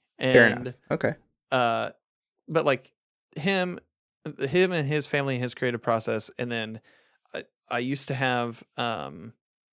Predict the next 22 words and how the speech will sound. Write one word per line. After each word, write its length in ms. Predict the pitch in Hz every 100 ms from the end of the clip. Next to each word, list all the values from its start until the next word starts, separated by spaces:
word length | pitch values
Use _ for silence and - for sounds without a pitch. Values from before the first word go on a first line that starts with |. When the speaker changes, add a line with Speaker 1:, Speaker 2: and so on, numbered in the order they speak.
| _ _ _ _ _ _ _ _ _ _ _ -
Speaker 2:
like, 320 | 117 113 - _ -
I, 100 | 135
I 100 | 135
would 140 | 139 123
call 220 | 151 143
that 180 | 131 127
a 60 |
sequel 320 | - 135 123
to, 260 | 117 123 113 -
uh, 260 | 117 107
the 140 | 107 117
Daniel, 340 | 120 113 117 -
the 160 | 117
story 320 | 107 - 123 113
of 60 |
Daniel 260 | 110 107 104
Johnson. 500 | 104 101 - 143 135 - _ _ _
Speaker 1:
Okay. 240 | 123 107 160 _ _ _ _ -
Speaker 2:
Um, 560 | 123 113 107 104 104 - _ _ _ _ _
and 680 | 131 127 120 117 113 113 107 _ _ _ _ _ _ _ _ _ _ _ _ _ _ -
just, 220 | 196 180
like, 220 | 185 -